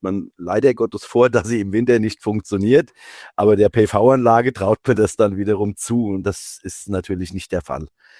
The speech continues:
Also müssen wir uns doch angucken, wie wir, wie gesagt, die Fläche auf dem Dach besser nutzen.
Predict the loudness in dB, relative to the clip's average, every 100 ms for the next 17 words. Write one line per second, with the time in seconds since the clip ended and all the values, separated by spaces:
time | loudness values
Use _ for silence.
0 | _ -20 -6 -2 2 2 2 2 0 0
1 | -2 -2 -2 -2 -4 -2 -2 -2 -4 -4
2 | 2 4 6 4 0 -8 -8 -4 -2 -2
3 | -2 -4 0 0 0 -2 -4 -2 -2 -2
4 | -2 0 0 0 -4 -10